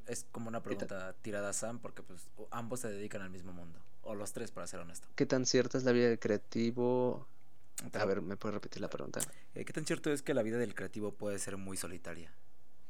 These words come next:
Speaker 2: Eh, bueno, yo digo que sí. Es, es muy cierto, bueno, desde mi punto de vista, ya que ves el mundo desde otra perspectiva.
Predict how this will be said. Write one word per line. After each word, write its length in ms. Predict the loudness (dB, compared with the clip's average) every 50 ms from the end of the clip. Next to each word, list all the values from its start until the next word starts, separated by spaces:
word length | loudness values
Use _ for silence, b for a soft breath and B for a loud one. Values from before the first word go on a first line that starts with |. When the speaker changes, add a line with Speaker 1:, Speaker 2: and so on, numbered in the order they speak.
| -6 -6 -6 -6 -6 -6 -4 -4 -4 -4 -4 -4 -4 -4 -4 -4 -4 -4 -4 -4 -4 -4 -4 -4 -4 -4 -4 -2
Speaker 2:
Eh, 460 | 2 4 4 4 6 6 6 4 4 4
bueno, 180 | 4 4 4
yo 120 | 4 4 4
digo 220 | 4 4 4 2
que 100 | 2 0
sí. 200 | 0 0 0 -2 -2 -4 -4 -4 -4 -4 -4 -4 -4 -4 -4 -4 -4 -4
Es, 520 | -4 0 2 4 4 4 4 4 0 0 0
es 160 | 0 0 0
muy 120 | 0 0 2
cierto, 580 | 2 4 4 2 2 2 0 -2 -2 -2 -4 -4 -4
bueno, 180 | -4 -4 -4 -4 -4 -6 -4 -4
desde 260 | -4 -2 -2 -2 -2
mi 120 | -2 -2
punto 320 | -2 -2 -4 -2 -2 0 0
de 100 | 0 0
vista, 380 | 0 0 0 0 0 -2 -4 -4 -4 -4 -4 -4 -4 -4 -4 -6 -4 -4 -4 -4
ya 260 | 0 2 2 2 2 0 -2
que 720 | 0 0 2 2 2 2 2 0 0 0 -2 -2 -2 -4 -4 -4 -4 -4 -4 -4 -4 -4 -4 -4 -4 -4 -4 -4 -4 0
ves 200 | 2 2 2 2
el 100 | 0 0
mundo 260 | 0 -2 -2 0 0
desde 280 | 0 0 0 -2 -2 -2
otra 200 | -2 0 -2 -2
perspectiva. 640 | -2 -2 -2 -2 -2 -4 -4 -4 -4 -4 -4 -4 -4